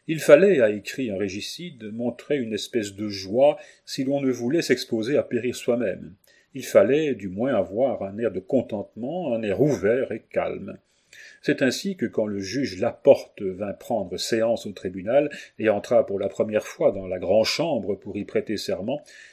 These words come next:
il put apercevoir sur les gradins son frère qui, ce même jour, était condamné à mort. Laporte jura, se retira sans mot dire, et le lendemain, il entrait en fonction.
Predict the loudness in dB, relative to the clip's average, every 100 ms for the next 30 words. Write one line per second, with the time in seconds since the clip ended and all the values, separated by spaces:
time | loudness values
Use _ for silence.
0 | _ -6 -6 -4 4 4 4 2 0 2
1 | 4 4 2 -2 0 -2 -2 -2 -2 -4
2 | -2 4 4 4 2 2 4 0 -4 -16
3 | -20 -18 -6 -4 0 4 6 6 2 2
4 | 2 2 -2 -2 0 0 2 4 4 2
5 | 2 0 0 -6 -8 -12 _ _ _ _
6 | _ _ 2 4 6 4 4 -4 -6 -2
7 | 0 2 2 0 -6 -6 -4 0 0 0
8 | 2 2 2 0 -4 -6 -6 -6 -6 -10
9 | -20 _ -2 0 0 -8 -18 -12 -6 -6
10 | -6 -8 -10 -12 _ _ _ _ 2 4
11 | 4 0 -2 -4 -4 -6 -6 -12 -16